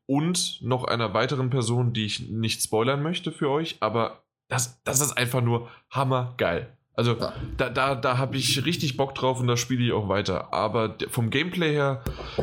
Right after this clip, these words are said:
Speaker 1: äh, fickt's mich, äh, fickt's, <laughs> äh, f-, äh, fixt es mich überhaupt nicht an.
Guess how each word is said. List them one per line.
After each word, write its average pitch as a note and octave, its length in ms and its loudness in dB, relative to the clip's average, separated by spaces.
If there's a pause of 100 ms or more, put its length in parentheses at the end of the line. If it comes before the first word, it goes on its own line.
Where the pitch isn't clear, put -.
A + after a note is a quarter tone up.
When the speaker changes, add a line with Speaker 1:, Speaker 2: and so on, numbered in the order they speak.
(120)
Speaker 1:
äh, A#2+ 280 2
fickt's - 480 0
mich, A#2+ 220 2
äh, A#2 280 2 (180)
fickt's, - 460 2 (460)
<laughs> - 460 -8
äh, A#2+ 200 2
f-, - 340 -10
äh, A2+ 160 2
fixt E3+ 460 2
es B2+ 180 4
mich B2+ 220 2
überhaupt A2 400 2
nicht F#2+ 260 -4
an. A#2+ 300 0